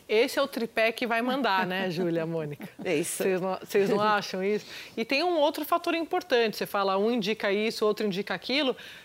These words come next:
Speaker 1: Tem uma indicação que eu diria pra vocês que, pelo menos do meu ponto de vista, é o mais importante para os partidos, que é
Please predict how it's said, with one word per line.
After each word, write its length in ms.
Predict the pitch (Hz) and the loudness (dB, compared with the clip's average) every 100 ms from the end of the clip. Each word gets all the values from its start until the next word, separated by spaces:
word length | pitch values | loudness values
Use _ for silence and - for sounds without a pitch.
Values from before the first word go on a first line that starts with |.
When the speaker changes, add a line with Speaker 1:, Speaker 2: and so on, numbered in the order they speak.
| - | -6
Speaker 1:
Tem 140 | - 226 | 0 2
uma 100 | 240 | 2
indicação 540 | 240 - 233 - 233 | 0 -2 -4 0 -2
que 80 | 269 | 0
eu 60 | |
diria 260 | 214 226 226 | 0 2 2
pra 160 | 226 220 | 2 0
vocês 400 | 214 - 214 214 | 0 0 0 0
que, 240 | 220 196 - - - | -2 -4 -6 -20 -4
pelo 160 | 202 196 | 0 2
menos 180 | 196 | 0
do 80 | 196 | 2
meu 160 | 208 208 | 2 2
ponto 260 | 214 208 180 | 0 -4 -4
de 100 | 185 | -6
vista, 500 | 165 208 202 214 180 - - - - - | -2 -2 -2 -4 -4 -8 -20 -20 -20 -4
é 160 | 202 202 | 0 2
o 80 | 196 | 2
mais 240 | 202 208 | 2 0
importante 1080 | 220 208 190 - 214 269 269 - 190 165 147 - | -2 -2 -4 0 2 2 0 -2 -2 -2 -6 -4
para 180 | 190 | -2
os 80 | 180 | -2
partidos, 640 | - 175 - 247 233 226 - | -4 -4 -2 -2 0 -2 -4
que 240 | - 269 | -2 2
é 340 | 226 208 254 | 4 4 0